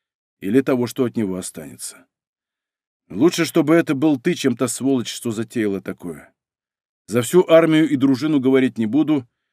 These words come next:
но имею определенное влияние в этой среде. Сможешь быстро собраться с силами, поддержим. Нет?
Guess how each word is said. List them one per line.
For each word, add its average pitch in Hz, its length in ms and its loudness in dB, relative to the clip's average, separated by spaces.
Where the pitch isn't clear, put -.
но 117 120 2
имею 151 420 8
определенное 147 580 2
влияние 131 520 2
в 117 60 0
этой 117 180 -4
среде. 80 480 -12
Сможешь 147 540 0
быстро 127 320 0
собраться 117 420 -2
с - 60 -10
силами, 90 320 -6
поддержим. 98 680 -8
Нет? 113 380 -2